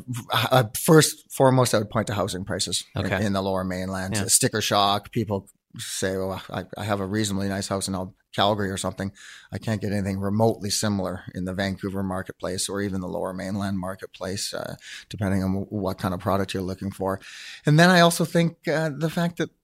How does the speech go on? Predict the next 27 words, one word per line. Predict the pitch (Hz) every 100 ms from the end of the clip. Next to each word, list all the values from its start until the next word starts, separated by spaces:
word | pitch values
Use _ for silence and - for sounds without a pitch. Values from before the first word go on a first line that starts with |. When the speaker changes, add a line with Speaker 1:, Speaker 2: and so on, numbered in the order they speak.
| -
Speaker 1:
labor | 135 139 156 151
markets | 147 147 - - 147
are | 147
in | 147 135 117
reasonably | 117 151 147 143 127
good | 139
shape | - 135 -
right | 135
across | - 123 -
the |
country. | - 139 - 98
Speaker 2:
Yeah. | 117
Speaker 1:
Unemployment | 117 123 123 117
rate's | 117 123 - -
low | 101 113
in | 120
Ontario. | 120 - 113 117 123 120
It's, | 104 -
it's | 85 98 -
falling | - 101 113 120
in | 117
Alberta | 107 110 117 120
again. | 113 110 110
So | 113 107
people | 127 117 110 107
are | 107
saying | 110 113